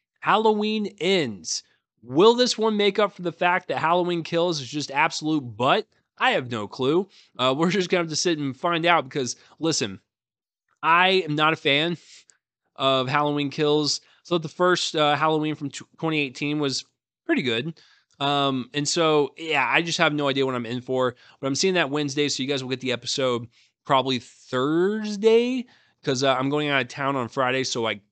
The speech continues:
gotta get that out to you guys. So it'll be at Thursday at some point. So, yeah. Next week's episode, Halloween Ends. Uh, and then after that, let me just give you a preview of October.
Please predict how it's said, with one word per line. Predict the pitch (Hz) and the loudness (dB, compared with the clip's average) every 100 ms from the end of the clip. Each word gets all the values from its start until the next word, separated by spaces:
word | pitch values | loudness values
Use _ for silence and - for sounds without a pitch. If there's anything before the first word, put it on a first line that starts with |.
| - | -16
gotta | 90 107 | -10 -8
get | 117 139 | -4 -2
that | 156 156 | 0 4
out | 196 214 | 4 4
to | - | 0
you | 143 127 | -2 -2
guys. | 165 147 139 | -2 -4 -2
So | 135 123 117 - - | 0 0 -2 -8 -16
it'll | - 135 | -4 -2
be | 135 135 | 0 0
at | 120 - | -2 -4
Thursday | 123 127 120 127 123 117 _ _ _ - | -4 -4 -2 -2 -2 -4 _ _ _ -4
at | 117 - | -4 -4
some | - - 127 120 117 _ | -6 -4 -4 -4 -6 _
point. | - 123 123 113 | -10 -6 -6 -6
So, | - 127 120 117 113 - _ _ _ _ | -6 -4 -2 -2 -4 -6 _ _ _ _
yeah. | - 101 92 87 85 85 - _ | -14 -12 -10 -12 -12 -14 -16 _
Next | 190 220 | -2 -2
week's | 247 214 | 0 -2
episode, | 226 175 110 90 _ | -2 -2 -4 -6 _
Halloween | - 156 170 | -6 -4 -4
Ends. | 165 95 - - _ _ - | -4 -6 -8 -14 _ _ -2
Uh, | 139 | 0
and | 143 | 2
then | 165 175 | 0 4
after | 190 - 165 | 2 2 0
that, | 196 190 | 2 2
let | 202 | -2
me | |
just | 214 196 | -4 -4
give | 190 | -2
you | 175 | -2
a | |
preview | - 160 185 147 | 0 -2 0 0
of | 120 | 2
October. | 131 117 147 131 101 | 0 0 -2 -2 -4